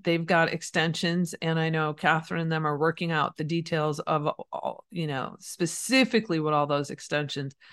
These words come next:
entail, but we know that they do, in fact, extend to the banks that are working or operating under some sort of functions for bis.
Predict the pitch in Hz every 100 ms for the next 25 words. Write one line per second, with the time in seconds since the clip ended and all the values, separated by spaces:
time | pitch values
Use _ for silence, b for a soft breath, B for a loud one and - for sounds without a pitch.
0 | B B B - 170 170 - 240 190 170
1 | 165 156 165 170 180 190 175 165 156 -
2 | b b b _ _ 151 151 185 160 185
3 | 185 175 - 165 160 - - - _ _
4 | _ _ _ _ _ _ _ _ _ -
5 | 185 - - 185 180 175 - 185 170 160
6 | 160 160 - _ 165 160 170 160 156 -
7 | - 160 151 151 - - - 170 160 156
8 | 156 156 - _ _ - 180 180 185 175
9 | 135 156 156 170 160 156 156 147 151 143
10 | 151 151 - 147 143 139 143 - 143 139
11 | 135 - 135 - 104 - -